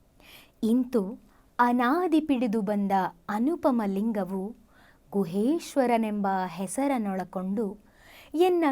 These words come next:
ಕರಸ್ಥಲಕ್ಕೆ ಸಾಧ್ಯವಾಯಿತು ಕಾಣ ಸಿದ್ಧರಾಮಯ್ಯ.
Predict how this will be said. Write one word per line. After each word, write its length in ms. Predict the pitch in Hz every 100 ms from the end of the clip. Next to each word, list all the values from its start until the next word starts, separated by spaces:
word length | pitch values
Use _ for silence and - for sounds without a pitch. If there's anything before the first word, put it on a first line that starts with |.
| -
ಕರಸ್ಥಲಕ್ಕೆ 1000 | 226 208 302 - - 349 311 - - 226 202
ಸಾಧ್ಯವಾಯಿತು 960 | 202 196 175 170 226 233 233 233 226 254 277
ಕಾಣ 300 | - 220 196 180 196 - - - _ -
ಸಿದ್ಧರಾಮಯ್ಯ. 920 | - 190 165 196 226 196 190 175